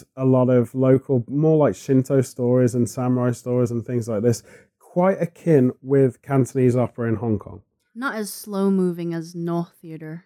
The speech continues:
Speaker 1: Yeah, not
Speaker 2: which
Speaker 1: as
Speaker 2: is the
Speaker 1: slow
Speaker 2: other
Speaker 1: as
Speaker 2: one.
Speaker 1: Noh, which
Speaker 2: Yeah.
Speaker 1: you basically need to bring your bed
Speaker 2: <laughs>
Speaker 1: to watch. Not because it's boring, because it takes forever for one person to move.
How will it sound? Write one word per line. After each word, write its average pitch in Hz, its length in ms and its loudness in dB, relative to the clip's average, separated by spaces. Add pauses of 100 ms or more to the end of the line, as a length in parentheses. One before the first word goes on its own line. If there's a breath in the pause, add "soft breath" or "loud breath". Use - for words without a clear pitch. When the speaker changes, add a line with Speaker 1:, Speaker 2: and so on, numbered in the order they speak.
(180)
Speaker 1:
Yeah, 135 240 2
not 139 240 4
Speaker 2:
which 131 80 2
Speaker 1:
as 165 60 -4
Speaker 2:
is 156 60 -12
the 160 40 -10
Speaker 1:
slow 139 180 4
Speaker 2:
other 123 220 0
Speaker 1:
as 123 100 0
Speaker 2:
one. 117 80 -2
Speaker 1:
Noh, 123 200 2
which 123 260 4
Speaker 2:
Yeah. 139 100 -2
Speaker 1:
you 131 60 4
basically 127 560 0
need 123 320 4
to 117 400 0 (360)
bring 135 360 2
your 120 120 0
bed 120 400 0
Speaker 2:
<laughs> 208 440 -4
Speaker 1:
to 135 80 0
watch. 120 340 2 (140)
Not 175 180 2
because 185 280 4
it's 190 120 0
boring, 165 440 2
because 131 300 0
it 127 140 2
takes 139 340 2
forever 131 440 2
for 127 200 -4
one 123 300 4
person 120 400 0
to 117 100 -8
move. 117 320 2